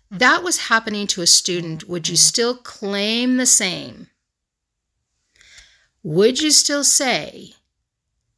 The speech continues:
that that was bias, or would you say you're just having a different experience at the, at the high school or at the middle school? So looking at this from a conflict perspective, is there another story? I thought,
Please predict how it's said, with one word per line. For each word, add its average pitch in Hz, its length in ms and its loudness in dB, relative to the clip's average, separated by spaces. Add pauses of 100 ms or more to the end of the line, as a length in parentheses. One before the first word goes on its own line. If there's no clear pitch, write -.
(120)
that 170 200 -4
that 190 360 2
was 175 680 0 (580)
bias, 247 460 2 (100)
or 202 120 -2
would 190 220 0
you 196 80 -2
say 185 220 0
you're 240 180 -8
just 294 180 -2
having 214 260 -2
a 185 40 -4
different 175 320 -6
experience 165 600 -4
at 165 80 -12
the, 156 220 -12 (140)
at 170 120 -6
the 165 80 -6
high 160 140 -4
school - 400 -2
or 208 60 -12
at 180 100 -10
the 170 80 -8
middle 151 240 -6
school? - 360 -8 (1700)
So 185 420 0 (220)
looking 185 380 0
at 202 80 -2
this 220 160 0
from 214 160 -2
a 220 60 -4
conflict 226 580 -4
perspective, - 520 -4
is 175 160 -2
there 180 120 2
another 170 260 0
story? 156 600 -2 (880)
I 220 220 4
thought, 170 360 -2